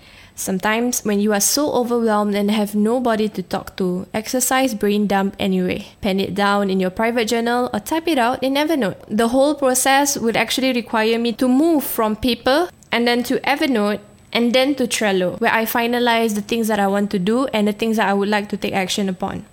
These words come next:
So alternatively, if you are emotionally overwhelmed, spend some time to meditate. Do whatever it is that helps you keep calm.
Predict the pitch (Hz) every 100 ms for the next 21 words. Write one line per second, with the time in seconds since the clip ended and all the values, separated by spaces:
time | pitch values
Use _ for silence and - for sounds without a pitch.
0 | _ _ - - 285 320 392 359 302 247
1 | - 233 202 170 - 208 226 269 214 -
2 | 240 226 247 285 - 269 208 196 190 190
3 | 185 185 226 214 202 214 - - - 240
4 | 220 226 247 - - 233 233 233 214 208
5 | 214 214 214 196 180 180 - - - -
6 | - _ - - - 220 320 349 294 -
7 | 262 277 311 285 240 - 226 233 226 -
8 | - 208 208 233 - - 214 - 220 -
9 | - 240 185 170